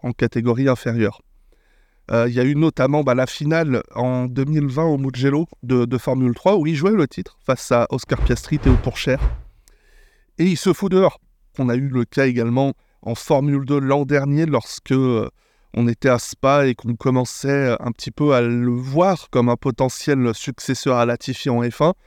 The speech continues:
Il était sur une bonne dynamique, il avait gagné en France, euh, ou à Silverstone, je sais plus des mémoires, mais il avait fait une belle victoire.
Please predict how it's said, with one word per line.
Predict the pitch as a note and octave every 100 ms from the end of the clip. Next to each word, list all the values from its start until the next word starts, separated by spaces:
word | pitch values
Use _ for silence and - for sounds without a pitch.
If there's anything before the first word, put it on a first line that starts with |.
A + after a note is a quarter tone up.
| _ _ - _
Il | C3+
était | D#3 - A#3
sur | F3
une | D#3+ D3+
bonne | C3 F#3+
dynamique, | F3+ F3+ E3 E3 G3 - -
il |
avait | B2 A#2
gagné | B2 C#3 C#3+
en | C3+
France, | - - D#3 F3+ - A#2+
euh, | A#2 A#2 A2+ - _ _
ou | B2+
à | B2
Silverstone, | - C3+ B2+ - D3+ D#3+
je | - C3+
sais | C#3
plus | A#2 C3+
des | B2+
mémoires, | B2 B2+ C3+ C3
mais | A#2+
il | A2+
avait | A#2 A2+
fait | B2
une | A2
belle | A#2 D#3+
victoire. | D3+ D3 - D#3 E3+